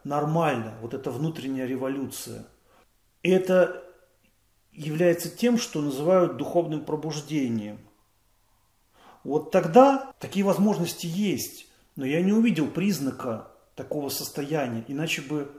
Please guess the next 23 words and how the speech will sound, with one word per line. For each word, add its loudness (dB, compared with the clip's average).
они -4
бы -4
не 0
относились -4
бы -10
так -10
к -16
людям -6
высокомерно, -2
так -4
навязчиво, 0
выдавая 4
это -6
за -10
какую-то -2
духовность, 0
пригласив -4
каких-то -12
попсовых -2
учителей -6
на -6
свои -2
мероприятия -4